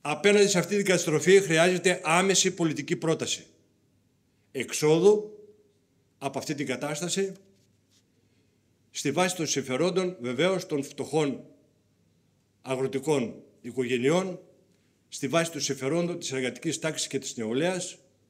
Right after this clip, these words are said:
χρειάζεται άμεση πολιτική πρόταση. Το κίνημα διεκδίκησε και συνεχίζει να διεκδικεί. Και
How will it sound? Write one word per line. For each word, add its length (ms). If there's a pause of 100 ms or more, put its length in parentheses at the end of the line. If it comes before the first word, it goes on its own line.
(200)
χρειάζεται 760
άμεση 460
πολιτική 420
πρόταση. 480 (1200)
Το 100
κίνημα 720 (500)
διεκδίκησε 760
και 140
συνεχίζει 480
να 100
διεκδικεί. 640 (1600)
Και 360